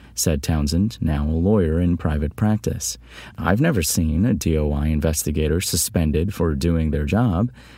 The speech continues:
He's sending a message." On Tuesday, a correction source said Bond may have been in the facility to give an anti-corruption lecture and declined to sign the logbook because of his role with D O I.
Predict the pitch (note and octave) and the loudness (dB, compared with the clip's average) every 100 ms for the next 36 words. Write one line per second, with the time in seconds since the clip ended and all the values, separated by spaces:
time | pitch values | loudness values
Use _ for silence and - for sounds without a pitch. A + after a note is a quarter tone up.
0 | - - F#2+ D#2 C#2+ G#2+ G2+ D2 C#2+ D#2 | -20 -2 2 2 0 2 2 2 2 2
1 | G2 - E2 F2+ - - _ _ - G2 | 2 0 -6 -10 -14 -16 _ _ 2 2
2 | - A2 - A#2+ B2+ - G#2+ G#2 F2 F#2 | 4 2 2 0 0 -2 0 2 2 2
3 | - G2 - E2 E2 - - - D#2 D#2+ | 2 0 2 0 0 -2 -4 -2 0 0
4 | F2+ F2 F#2+ G2 F2+ F#2+ D#3 F3 - C3 | 2 2 4 2 2 2 2 0 0 2
5 | B2 A#2+ A2 F2+ F2+ F#2 - D#2 D#2 D2+ | 4 4 2 2 0 -2 0 0 0 0
6 | D2 D#2 E2+ E2+ D#2 D#2 - G#2+ G2 F#2+ | -2 0 0 2 2 0 0 0 0 0
7 | E2+ F2+ E2+ D2+ - E2 D#2+ D#2+ - F#2+ | -2 0 0 0 0 0 0 -2 0 -2
8 | B2 - - - - B2 - D3 D#3+ - | -2 -10 -20 -4 0 0 2 2 2 0
9 | F2+ D#2+ D2 D2+ D#2+ D#2 D#2 D2 D#2 D2+ | 0 0 0 0 0 0 0 0 -2 -2
10 | G2+ - F#2 D#2+ D#2 D#2+ D#2 - - - | -2 0 0 0 0 -2 -2 -8 -10 -2
11 | E2+ E2+ D2+ E2 F2 E2 D#2 - F#2+ F2+ | 2 2 2 0 0 0 -2 -6 -2 0
12 | E2+ E2 G2 G2+ D2+ | 2 2 2 0 0